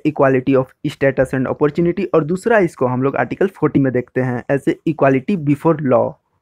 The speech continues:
ठीक है, अब जो equality before law है, ये बोलता है कि कोई डिस्क्रिमिनेशन नहीं होना चाहिए on the basis of status and opportunity। किसके बेसिस पे? Status and opportunity। सभी लोग लॉ के सामने इक्वल हैं।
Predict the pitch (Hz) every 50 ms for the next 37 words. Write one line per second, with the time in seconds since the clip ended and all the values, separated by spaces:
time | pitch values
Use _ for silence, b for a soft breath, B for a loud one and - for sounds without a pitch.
0 | _ _ - - 156 156 185 180 196 - _ _ _ b b b b b b b
1 | b b b b b _ _ - - 185 170 170 214 - - - - 185 180 -
2 | 185 175 175 180 175 - 220 175 147 139 156 170 160 - 247 254 233 208 170 143
3 | 131 120 127 139 147 147 147 139 135 151 160 165 165 - 214 214 175 151 139 139
4 | - 151 147 - - - 214 233 254 196 185 170 - - - 139 139 131 131 127
5 | 127 123 - 147 - 175 151 147 151 151 147 139 131 131 127 123 - 123 120 123
6 | 127 - 131 139 135 135 131 123 127 143 151 160 - - 226 214 - - - 131
7 | 143 - _ - - 151 - - - 156 156 151 - 196 208 208 - _ _ -
8 | 185 208 208 - - 151 - - 135 131 - 147 139 131 123 - 123 117 113 -
9 | 143 - - 175 165 170 170 - 180 175 - 226 214 214 - - 156 - _ -
10 | 156 151 147 180 190 196 - 226 226 - - - 156 - - 147 147 - 147 139
11 | 131 - - 123 117 - _ B B B B B B B B B - 190 180 180
12 | 240 240 196 160 151 160 160 147 131 127 b b b b b 135 147 160 190 214
13 | 208 - 151 - - 135 131 135 147 175 202 - - - 180 160 - - 151 143
14 | 135 127 127 131 123 120 113 120 135